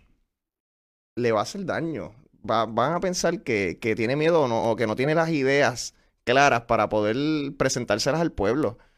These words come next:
Porque al final de todo, el de-, el debate, ¿verdad? Obviamente estamos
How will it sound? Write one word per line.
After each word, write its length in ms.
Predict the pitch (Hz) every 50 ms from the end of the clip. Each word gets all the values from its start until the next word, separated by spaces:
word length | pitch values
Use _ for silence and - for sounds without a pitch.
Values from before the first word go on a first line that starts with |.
| _ _ _ _ _ -
Porque 440 | - 120 117 113 147 139 - - - -
al 120 | 143 147
final 300 | - - 151 151 175 196
de 80 | 202 190
todo, 300 | 202 208 214 214 196 170
el 180 | - 147 147 143
de-, 160 | 147 143 -
el 180 | - 143 143 147
debate, 520 | 151 143 156 170 180 - 135 123 139 151 - _ -
¿verdad? 260 | 113 104 107 127 143
Obviamente 340 | 123 107 110 110 117 127 -
estamos 240 | - 131 127 127